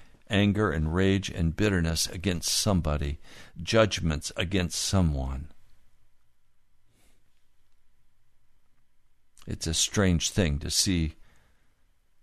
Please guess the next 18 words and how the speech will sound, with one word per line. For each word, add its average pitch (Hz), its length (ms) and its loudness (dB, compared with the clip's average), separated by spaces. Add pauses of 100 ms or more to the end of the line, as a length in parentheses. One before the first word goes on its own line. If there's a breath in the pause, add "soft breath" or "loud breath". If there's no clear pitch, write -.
a 76 100 -8
person 90 500 0
caught 95 360 2
up 90 300 2
in 73 180 0
bitterness 85 540 0
and 76 160 0
anger 85 460 0
and 73 140 0
how 85 160 0
suddenly 80 680 -2 (1600 soft breath)
their 85 160 0
mouth 92 380 4
is 85 120 0
full 92 280 0
of 78 80 0
accusations, 87 1040 0 (1700)
suspicions, - 1160 -2